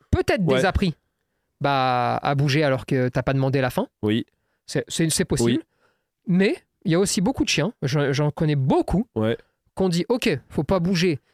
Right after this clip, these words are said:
Speaker 1: Dès que le vélo est passé et que toi,
Speaker 2: Et
Speaker 1: tu
Speaker 2: qu'on
Speaker 1: te mets en
Speaker 2: reprend,
Speaker 1: mouvement,
Speaker 2: ça veut
Speaker 1: on
Speaker 2: dire que c'est
Speaker 1: reprend.
Speaker 2: bon. Ah oui, donc il le considère comme une fin un peu sans la dire, quoi.
Speaker 1: Oh, vas-y.
Speaker 2: Oui, c'est pas très
Speaker 1: Ça
Speaker 2: grave.
Speaker 1: me va.
Speaker 2: Oui.
Speaker 1: Mais là, encore une fois,
Speaker 2: Oui.
Speaker 1: le, le rôle, par exemple, d'un éducateur canin.
Speaker 2: Mhm.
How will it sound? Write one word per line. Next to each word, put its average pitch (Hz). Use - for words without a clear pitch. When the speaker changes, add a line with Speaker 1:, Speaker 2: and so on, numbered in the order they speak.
Speaker 1:
Dès 170
que 214
le 214
vélo 190
est 185
passé 180
et 139
que -
toi, 185
Speaker 2:
Et 170
Speaker 1:
tu -
Speaker 2:
qu'on 131
Speaker 1:
te -
mets 135
en 160
Speaker 2:
reprend, 165
Speaker 1:
mouvement, 147
Speaker 2:
ça 233
veut 180
Speaker 1:
on 175
Speaker 2:
dire 165
que 185
c'est -
Speaker 1:
reprend. 175
Speaker 2:
bon. 101
Ah 135
oui, 139
donc 123
il 127
le 131
considère 139
comme 139
une 131
fin 139
un 127
peu 143
sans 131
la 127
dire, 110
quoi. 90
Speaker 1:
Oh, 151
vas-y. 160
Speaker 2:
Oui, 107
c'est -
pas 123
très -
Speaker 1:
Ça 113
Speaker 2:
grave. 101
Speaker 1:
me 85
va. 170
Speaker 2:
Oui. 104
Speaker 1:
Mais 151
là, 165
encore 190
une 269
fois, 220
Speaker 2:
Oui. 95
Speaker 1:
le, 151
le 165
rôle, 220
par 165
exemple, 170
d'un 160
éducateur 165
canin. 147
Speaker 2:
Mhm. 120